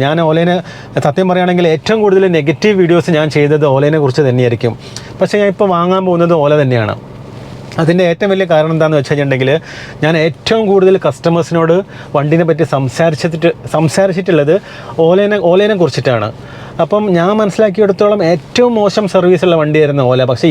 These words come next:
ഇപ്പം സത്യം പറയുകയാണെങ്കിൽ അവർ ഒരുപാട് മെച്ചപ്പെട്ടിട്ടുണ്ട്. ഇപ്പം ഡെലിവറിയിലൊന്നും യാതൊരു, അതായത് സർവീസിന് കൊടുത്ത വണ്ടി നമുക്ക് ഒരു ദിവസം കൊണ്ടോ അല്ലെങ്കിൽ അര ദിവസം കൊണ്ടോ തിരിച്ച് കിട്ടുന്നുണ്ട്. സാധാരണ ഒരു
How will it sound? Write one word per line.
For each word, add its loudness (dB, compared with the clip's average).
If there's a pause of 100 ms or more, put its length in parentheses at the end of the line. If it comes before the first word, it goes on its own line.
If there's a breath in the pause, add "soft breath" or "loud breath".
ഇപ്പം -2 (380 loud breath)
സത്യം 0
പറയുകയാണെങ്കിൽ 2
അവർ 2
ഒരുപാട് 2
മെച്ചപ്പെട്ടിട്ടുണ്ട്. 0 (380 loud breath)
ഇപ്പം 0
ഡെലിവറിയിലൊന്നും 2 (100)
യാതൊരു, 2 (100)
അതായത് 2
സർവീസിന് 0
കൊടുത്ത 0
വണ്ടി 0
നമുക്ക് 0 (400 loud breath)
ഒരു 4
ദിവസം 2
കൊണ്ടോ 2
അല്ലെങ്കിൽ 2 (600 loud breath)
അര 2 (120)
ദിവസം 0
കൊണ്ടോ 2 (100)
തിരിച്ച് 0
കിട്ടുന്നുണ്ട്. 0 (120)
സാധാരണ 2
ഒരു 2